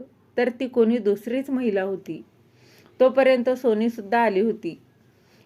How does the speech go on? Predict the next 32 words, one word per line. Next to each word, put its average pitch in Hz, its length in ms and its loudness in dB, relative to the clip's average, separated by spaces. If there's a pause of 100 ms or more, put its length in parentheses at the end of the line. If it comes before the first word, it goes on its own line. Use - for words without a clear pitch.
(120)
तिने 220 260 4
जेव्हा 233 320 2
आपल्या 214 300 0
दोन्ही 208 300 0
भावांना 226 520 -2
औषध 180 280 -4
दिलं, 196 400 -2 (160)
तेव्हा 214 240 0
त्यांचे 226 320 0
डोळे 196 300 0 (100)
थोडे 208 160 0
उघडले 190 460 0
होते, 208 420 -2 (720)
पण 262 160 2
त्यांना 247 340 0 (120)
खूपच 247 360 -2
भूक 254 340 -8
लागली 196 320 -2
होती. 196 420 -4 (880)
लहान 233 380 0
चार 240 260 0
वर्षाचा 233 480 -4
भाऊ 214 300 -2
सोनीला 208 520 -4
म्हणाला, 202 520 -6 (800)
"ताई, 240 200 4
मला 277 360 -4
खूप 247 260 -6
भूक 233 220 -6
लागली 202 300 0
आहे 170 300 0
गं. 170 160 -2